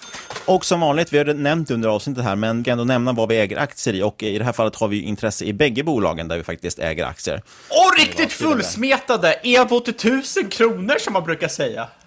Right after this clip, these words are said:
Speaker 1: <laughs> Men oavsett vad vi säger så ska ni komma ihåg att inget i den här podcasten ska ses som rådgivning. Alla åsikter är våra egna, elva gäst och eventuella sponsorer tar inget ansvar för det som sägs i podden.
Speaker 2: Eh, tänk på att alla investeringar är förknippade med risk.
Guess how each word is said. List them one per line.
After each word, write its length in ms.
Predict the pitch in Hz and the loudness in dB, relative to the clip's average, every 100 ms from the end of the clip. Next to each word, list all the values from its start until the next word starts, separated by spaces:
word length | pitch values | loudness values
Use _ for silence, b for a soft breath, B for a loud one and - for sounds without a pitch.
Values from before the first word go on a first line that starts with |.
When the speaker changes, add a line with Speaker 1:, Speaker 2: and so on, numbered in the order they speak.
| - - | -12 -2
Speaker 1:
<laughs> 1040 | 160 - - 131 - - - - 214 240 147 | 0 0 -4 -8 -10 -16 -18 -16 -12 -10 -4
Men 320 | 156 170 165 | 0 2 0
oavsett 400 | 165 165 156 151 | 0 0 0 0
vad 120 | 156 | 0
vi 80 | 151 | 0
säger 300 | 165 156 135 | 0 2 0
så 100 | 127 | -2
ska 160 | - 123 | -4 -4
ni 80 | |
komma 160 | 123 127 | 0 0
ihåg 260 | 139 131 98 | 2 2 0
att 140 | - | -2
inget 300 | 165 139 127 | -4 -2 -2
i 40 | 127 | -2
den 40 | |
här 60 | 113 | -2
podcasten 600 | 117 101 - 104 107 101 | -2 -4 -2 -2 0 -2
ska 200 | - 151 | 2 2
ses 220 | 135 104 | 2 0
som 120 | 107 | 0
rådgivning. 400 | 104 90 80 82 | 0 0 0 -2
Alla 180 | 107 139 | -2 0
åsikter 320 | 135 135 123 | 0 -2 -6
är 40 | 131 | -4
våra 140 | 127 | -2
egna, 200 | 110 110 | -2 -2
elva 260 | 120 110 110 | 0 0 2
gäst 260 | 107 - | 0 -2
och 140 | 92 76 | -6 0
eventuella 460 | 113 147 131 117 | 0 0 0 0
sponsorer 340 | 104 117 107 92 | 0 -2 -2 -2
tar 180 | 101 - | -2 0
inget 320 | 127 101 101 | 0 0 0
ansvar 240 | 92 90 | -2 -4
för 100 | - | -4
det 80 | 87 | -4
som 140 | 90 | -6
sägs 280 | 85 78 - | -6 -6 -6
i 80 | 76 | -4
podden. 380 | 104 113 87 98 | -2 0 0 -4
Speaker 2:
Eh, 220 | 127 117 113 | -2 -2 0
tänk 280 | 202 208 - | 2 0 2
på 60 | |
att 120 | 190 165 | 0 2
alla 200 | 180 175 | 2 0
investeringar 440 | 160 147 156 147 | -2 -2 -2 0
är 180 | 151 151 | 4 2
förknippade 640 | 143 156 - 139 147 139 | 2 -8 -8 -8 -4 -4
med 120 | 135 127 | -4 -4
risk. 260 | 127 - | -6 -6